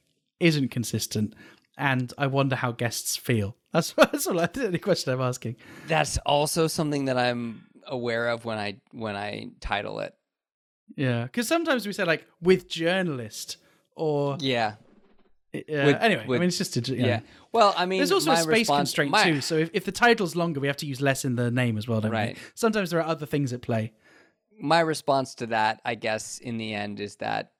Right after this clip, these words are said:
Speaker 2: I mean, when I have to kind of attach a from or a, an explanation of who the person is when they're a guest, I mean, the guest knows who they are.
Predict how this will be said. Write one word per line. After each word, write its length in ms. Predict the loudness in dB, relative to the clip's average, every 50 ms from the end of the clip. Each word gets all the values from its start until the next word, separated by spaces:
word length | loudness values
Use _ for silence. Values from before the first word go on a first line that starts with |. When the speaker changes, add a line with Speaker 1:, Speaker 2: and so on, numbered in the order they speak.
| _ -8
Speaker 2:
I 80 | -6 -6
mean, 500 | -4 -4 -6 -6 -6 -8 -10 -12 -14 -20 _ _ _ _ _ _ _ _ _ _ _ _
when 320 | -20 -16 -6 -2 -2 0 0
I 100 | -2 -2
have 220 | -2 -2 -2 -2 -4
to 60 | -6
kind 200 | -8 -4 -4 -4
of 60 | -4 -4
attach 340 | -6 -4 -2 -2 -2 -2 -6
a 60 | -10
from 420 | -12 -8 -4 -2 -2 -2 -2 -2 -2
or 160 | -4 -4 -4
a, 80 | -4 -6 -8 -8
an 140 | -6 -4 -4
explanation 640 | -4 -4 -6 -8 -8 -6 -6 -6 -6 -8 -8 -8
of 80 | -10 -6
who 120 | -6 -6 -6
the 100 | -6 -6
person 360 | -8 -8 -8 -8 -8 -10 -10
is 220 | -10 -10 -10 -12 -10
when 100 | -10 -8
they're 140 | -6 -6 -6
a 60 | -8
guest, 420 | -6 -6 -4 -4 -4 -6 -10 -14 -12
I 40 | -10
mean, 320 | -8 -6 -6 -6 -6 -8 -12 _ _ _ _ _ _ _ _ -8
the 120 | -6 -6
guest 360 | -4 -2 -2 -2 -2 -4 -6
knows 240 | -8 -8 -8 -8 -8
who 100 | -8 -8
they 200 | -6 -4 -4 -4
are. 340 | -4 -4 -4 -6 -8 -8 -10